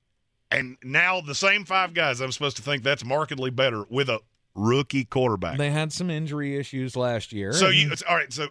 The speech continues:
Speaker 1: you had Matt Ryan last year, who,
Speaker 2: Mm-hmm.
Speaker 1: yes, he is as athletic as a, uh, a roll of used toilet paper.
Speaker 2: Yep.
Speaker 1: And now you have a more athletic quarterback.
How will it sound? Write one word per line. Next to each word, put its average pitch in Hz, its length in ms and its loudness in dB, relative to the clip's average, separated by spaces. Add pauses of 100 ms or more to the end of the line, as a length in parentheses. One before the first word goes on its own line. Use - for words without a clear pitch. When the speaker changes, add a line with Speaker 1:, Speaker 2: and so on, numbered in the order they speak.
Speaker 1:
you 165 180 -2
had 180 220 2
Matt 190 280 0
Ryan 170 320 2
last 135 380 0
year, 110 180 -10
who, 131 140 -6
Speaker 2:
Mm-hmm. 139 100 -12
Speaker 1:
yes, 160 280 2
he 156 200 -6
is 139 180 -2
as 123 120 -6
athletic 131 680 0
as 120 260 0
a, 110 340 0
uh, 98 380 0
a 110 80 -2
roll 120 400 -2
of 101 120 -8
used 104 300 -6
toilet 107 280 -4
paper. 76 280 -8 (160)
Speaker 2:
Yep. 104 160 -4 (1600)
Speaker 1:
And 151 140 2
now 175 160 4
you 233 160 0
have 196 140 4
a 170 60 -2
more 160 200 2
athletic 147 520 0
quarterback. 107 560 -6